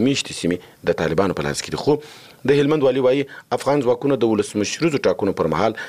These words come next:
د هغه سیمو د امنیت لپاره چمتووالی لري چې په ولکه کې دي.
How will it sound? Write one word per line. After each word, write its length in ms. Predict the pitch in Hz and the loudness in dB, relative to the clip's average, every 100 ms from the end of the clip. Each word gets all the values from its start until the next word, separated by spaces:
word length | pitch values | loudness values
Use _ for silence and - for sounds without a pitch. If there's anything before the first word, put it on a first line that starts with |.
| - - | -14 -2
د 160 | 117 110 | 0 2
هغه 160 | 117 | 0
سیمو 240 | 151 156 113 | 0 2 2
د 100 | 95 | 2
امنیت 320 | 131 - - | 0 0 -2
لپاره 300 | 92 85 - | 0 -2 -2
چمتووالی 540 | 82 76 98 139 113 78 | -4 0 2 2 0 -2
لري 180 | 78 - | -4 -2
چې 280 | 127 - _ - | -2 -4 _ 0
په 160 | 82 | 2
ولکه 200 | 78 - 98 | 2 -2 -2
کې 160 | 78 | -4
دي. 120 | 71 | -6